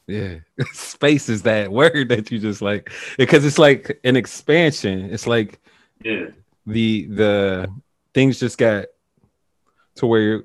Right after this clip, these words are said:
Speaker 1: you're able to, it's kinda like taking out the furniture in your house.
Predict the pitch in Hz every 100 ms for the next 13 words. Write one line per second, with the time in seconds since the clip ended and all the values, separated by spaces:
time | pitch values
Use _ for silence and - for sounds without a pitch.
0 | - 110 110 110 107 104 113 101 95 92
1 | 101 _ _ _ - 135 208 175 143 -
2 | 147 143 131 120 110 101 - _ _ -
3 | 113 - 131 120 101 113 101 104 101 92
4 | - 110 - - -